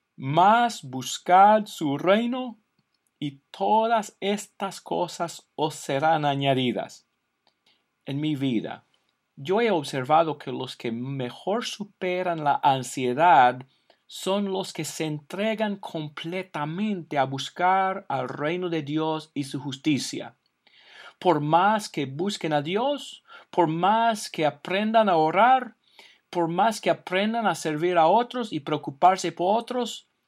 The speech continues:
menos estresados y ansiosos se ponen. ¿Cuánto usted se preocupa por buscar el reino de Dios? ¿Cuánto usted se dedica a servir a otros?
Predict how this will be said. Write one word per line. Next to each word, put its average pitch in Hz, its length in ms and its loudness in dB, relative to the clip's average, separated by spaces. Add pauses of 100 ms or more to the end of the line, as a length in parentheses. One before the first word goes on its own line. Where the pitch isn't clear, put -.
(340)
menos 208 840 -4
estresados 170 1300 -2
y 135 140 -2
ansiosos 143 920 -6
se - 160 -10
ponen. 117 680 -4 (1040)
¿Cuánto 285 720 -2
usted 147 500 -4
se 127 240 -4
preocupa 127 1000 -6
por 117 240 -2
buscar 170 680 0
el 120 140 -2
reino 135 360 -2
de 120 140 0
Dios? - 480 -2 (640)
¿Cuánto 247 640 -2
usted 160 600 -4
se 135 260 -4
dedica 127 560 0
a 120 140 0
servir 127 420 0
a 120 80 10
otros? - 580 2